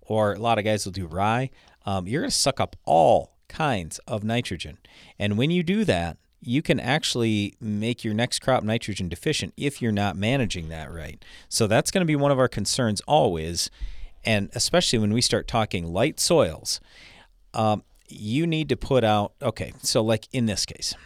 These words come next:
his cation exchange capacity is five point seven. So we're gonna tell you the most nitrogen we wanna see in that soil at any one time is fifty-seven pounds, which means you're probably gonna need to put nitrogen on three different times for your corn.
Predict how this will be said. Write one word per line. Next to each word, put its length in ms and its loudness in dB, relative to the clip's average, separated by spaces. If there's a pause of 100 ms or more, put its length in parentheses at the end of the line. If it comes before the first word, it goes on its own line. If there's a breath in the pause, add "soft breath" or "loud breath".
(120)
his 220 -2
cation 240 4
exchange 360 -2
capacity 400 0
is 120 -6
five 260 -4
point 260 -8
seven. 300 -10 (520 loud breath)
So 280 4
we're 260 0
gonna 180 2
tell 280 4
you 260 0 (120)
the 120 0
most 540 2
nitrogen 500 -4
we 120 -2
wanna 200 -2
see 220 -2
in 100 -2
that 180 -4
soil 340 2
at 60 -4
any 160 -4
one 180 -6
time 320 -2
is 120 -4
fifty-seven 560 -4
pounds, 480 -6 (420 loud breath)
which 320 2
means 520 2
you're 80 -6
probably 320 2
gonna 160 2
need 180 2
to 60 -2
put 240 0
nitrogen 480 -4
on 160 -4
three 200 -6
different 280 -4
times 300 -4
for 120 -8
your 120 -4
corn. 320 -12